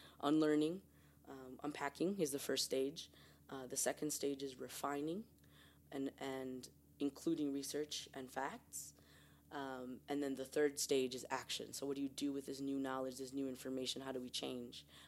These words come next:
How do we do something? And then the final stage is hope.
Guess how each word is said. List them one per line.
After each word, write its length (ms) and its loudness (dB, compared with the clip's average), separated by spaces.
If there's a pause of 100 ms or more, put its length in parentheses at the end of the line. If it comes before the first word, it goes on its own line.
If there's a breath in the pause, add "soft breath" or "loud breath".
How 60 0
do 60 2
we 180 0
do 160 -2
something? 420 -6 (560 loud breath)
And 140 2
then 120 0
the 80 -6
final 380 2
stage 280 -2
is 100 -6
hope. 340 -6